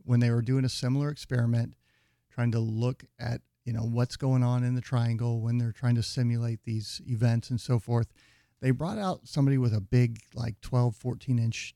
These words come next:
telescope, uh, you know, a good sized mirror where you could really see.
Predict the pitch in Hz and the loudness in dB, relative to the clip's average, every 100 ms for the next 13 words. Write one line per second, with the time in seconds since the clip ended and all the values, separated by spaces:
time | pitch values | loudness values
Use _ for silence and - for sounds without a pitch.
0 | - 120 104 - 92 - - - _ _ | -4 -2 -2 -8 -12 -14 -18 -20 _ _
1 | _ - 113 110 131 113 104 104 120 - | _ -14 -10 -10 -8 -6 -6 -2 -2 2
2 | 131 120 123 113 113 107 101 113 110 127 | 2 2 2 2 2 0 -2 -4 -2 0
3 | 117 - 127 117 110 | 0 -2 -2 0 -2